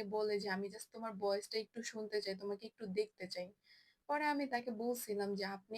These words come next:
আমাকে বলছিলেন যে আপনি কোনদিন আমার ভয়েস শুনতে চান না।" পরে সে আমাকে অনেক রিকোয়েস্ট করে তাকে বিয়ে করার জন্য বা আ, মানে ওর সাথে থাকার জন্য। কিন্তু ততদিনে না কেন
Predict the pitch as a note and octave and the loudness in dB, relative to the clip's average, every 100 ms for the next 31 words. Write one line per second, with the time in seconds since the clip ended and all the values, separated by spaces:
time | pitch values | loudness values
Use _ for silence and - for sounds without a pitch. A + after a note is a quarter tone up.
0 | A#3 G#3+ G3+ G3 F#3 G3+ G3+ G3 F#3+ F#3 | -2 -2 -2 -2 2 2 2 0 0 2
1 | F#3 F#3 G3 G3 G#3 G#3 G#3 G3 F#3+ F3 | 0 -2 -4 0 0 2 2 2 0 2
2 | F3+ F#3 - G#3 G3 G3 G#3 G3+ F3 D#3+ | 2 4 0 0 -2 -2 -2 -2 -4 -8
3 | - _ _ - - - _ _ C4+ C#4 | -16 _ _ -20 -20 -20 _ _ 4 6
4 | C#4+ C4+ B3+ - A3+ A3+ A3 G#3+ - A#3 | 6 6 4 0 0 -2 -2 -4 -2 0
5 | A#3 A#3 G#3 G#3+ G#3 G#3 - G#3 G3 F#3+ | 0 -2 -4 -4 -2 -2 -2 2 4 2
6 | F#3+ G3 F#3+ G3+ F#3+ F3+ F#3+ G3+ F#3+ G3 | 0 -4 -4 0 0 0 0 2 2 2
7 | G3 F#3+ F#3+ F#3+ F#3+ F#3+ F3+ F#3 F#3 F3+ | 0 0 -4 -6 -4 -4 -2 -2 -2 -6
8 | _ _ - - G#3+ G#3 G3 G3 G3+ G3+ | _ _ -20 -4 0 2 2 2 2 2
9 | G3 F#3+ F#3 _ _ _ _ _ _ _ | 2 0 -2 _ _ _ _ _ _ _
10 | _ _ _ C4 A#3+ B3+ A#3 A3 A3 G#3+ | _ _ _ -2 0 2 2 0 0 0
11 | G#3 G3+ G3 G3 - _ - - D#4 F4 | 2 2 2 -2 -4 _ -20 -6 -2 -2
12 | - B3 B3+ B3 C4+ D4+ D4+ A#3 A3 | 2 2 4 2 2 2 0 -2 -6